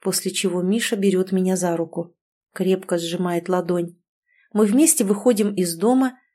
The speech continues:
я краем глаза замечаю, что по периметру снуёт ещё больше охраны, и появились новые собаки. Огромные свирепые овчарки с красными глазами. Кажется, мы очень спешим,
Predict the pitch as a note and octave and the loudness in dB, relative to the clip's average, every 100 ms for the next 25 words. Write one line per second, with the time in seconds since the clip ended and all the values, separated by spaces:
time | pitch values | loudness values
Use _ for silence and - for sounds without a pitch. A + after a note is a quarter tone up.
0 | _ F#3+ F#3+ B3 C4 G#3 G#3+ A3 G3+ A3 | _ -2 0 0 -2 0 2 2 2 2
1 | B3 A#3 G#3+ G3+ G3+ A#3 A#3 G#3 - G#3 | 4 2 0 -2 0 0 0 -2 -4 -4
2 | G3+ G3+ G3+ A#3 A#3 G#3 G3+ G3+ - G3+ | -4 -2 0 0 0 -2 -4 -2 0 0
3 | G3 A#3 A3+ G3 - B3+ F3+ F#3 - F#3+ | 0 -2 -4 -6 0 0 2 0 0 -4
4 | F#3 F#3 F3 E3+ E3+ _ _ _ G3 G3 | -4 -2 -2 -4 -6 _ _ _ -4 0
5 | G3+ G3 G#3+ A#3+ A3 - G#3+ G#3+ G#3+ G3+ | 2 2 2 0 0 -2 0 0 2 2
6 | A#3 G#3 F3 - E3 _ _ _ _ _ | 2 0 0 -4 -14 _ _ _ _ _
7 | _ _ F3+ E3+ G3 G#3+ G3 F#3 F#3 F#3 | _ _ -4 2 2 4 2 2 2 2
8 | F#3 G3+ G3+ G3 G3 - G3 F3 - - | 0 0 0 -2 -2 -4 -4 -4 -6 -6
9 | F#3+ F3 - F3+ E3+ F3+ F3 E3+ E3+ E3+ | -4 -4 -4 -6 -2 -2 -2 -4 -6 -12
10 | _ _ _ _ _ _ _ - G3+ G3+ | _ _ _ _ _ _ _ -2 0 2
11 | G3 G#3 G#3 G3+ G3+ G3 - G#3 - G#3 | 2 2 2 0 0 -2 -2 -4 -2 -2
12 | E3+ | -2